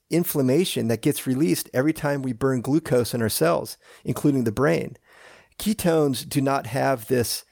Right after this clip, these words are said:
R O S byproduct. Ketones are a much, uh, cleaner burning fuel for the brain. So the net effect is an anti-inflammatory effect for the brain.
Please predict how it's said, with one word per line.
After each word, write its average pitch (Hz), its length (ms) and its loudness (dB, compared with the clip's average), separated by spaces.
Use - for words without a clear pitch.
R 139 160 4
O 135 140 4
S 127 320 0
byproduct. 113 680 -2
Ketones 143 540 0
are 135 80 2
a 127 40 2
much, 123 380 0
uh, 113 280 0
cleaner 170 400 0
burning 127 320 2
fuel 120 340 2
for - 140 -6
the 107 100 -2
brain. 117 400 -2
So - 160 -2
the 143 100 2
net 165 360 2
effect - 540 -2
is 139 140 0
an 135 180 -2
anti-inflammatory 151 1120 -2
effect - 300 -4
for - 80 -14
the 123 80 -6
brain. 160 420 -2